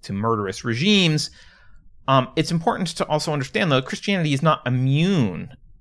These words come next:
to that ideology. Um, you know, when I was, uh, when I was growing up, I was Christian. <clears throat> I grew up in a fundamentalist Christian house, and,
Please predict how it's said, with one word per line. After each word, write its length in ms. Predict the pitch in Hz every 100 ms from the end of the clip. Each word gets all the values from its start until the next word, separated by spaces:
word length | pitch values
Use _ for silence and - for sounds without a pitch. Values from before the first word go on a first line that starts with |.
| -
to 100 | -
that 280 | 101 90 -
ideology. 720 | 98 90 92 85 - 62 - - _ -
Um, 480 | 101 95 92 92 92 _ _ - - -
you 120 | 117
know, 120 | 113
when 160 | 110 131
I 160 | 151
was, 260 | 151 143 123
uh, 340 | 127 117 110 - - _ _ - - - - - _ - - - -
when 120 | 151
I 60 |
was 100 | 160
growing 240 | 131 151 139
up, 140 | 135
I 60 | 127
was 140 | 107
Christian. 460 | - 139 - 92 - - _
<clears throat> 240 | - 127
I 80 | 117
grew 160 | 123 139
up 80 | 135
in 80 |
a 40 | 110
fundamentalist 680 | - 123 113 110 107 - -
Christian 300 | 120 - 104
house, 440 | 127 95 107 - - - - - - -
and, 500 | 131 123 117 113